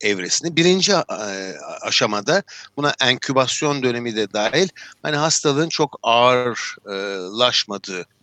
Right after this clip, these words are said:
aşamaya kadar olan bu iki üç haftalık süreç içinde burada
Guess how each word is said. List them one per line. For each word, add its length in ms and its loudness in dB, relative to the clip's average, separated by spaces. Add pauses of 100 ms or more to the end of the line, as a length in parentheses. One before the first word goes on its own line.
(260)
aşamaya 440 2
kadar 280 -6
olan 380 -2
bu 120 -4
iki 260 -8
üç 180 -2
haftalık 400 -4
süreç 340 -2
içinde 460 0 (440)
burada 400 6